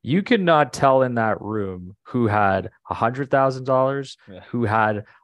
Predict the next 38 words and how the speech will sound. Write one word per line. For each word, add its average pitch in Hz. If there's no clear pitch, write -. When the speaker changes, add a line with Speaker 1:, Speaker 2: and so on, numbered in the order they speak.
Speaker 1:
a, 104
a 110
million 117
dollars, 123
or 98
who 104
had 117
a 107
billion 92
dollars. -
And 113
that's 139
what 190
I 165
found 143
so 131
fascinating, 127
because 117
when 131
I 135
go 139
to 202
these 170
other 147
events, 110
these 110
tech -
events, 107
particularly 233
the -
crypto 120
events, 98
and 175
again, 202
I'm 185
not 214
bashing 170
on, 135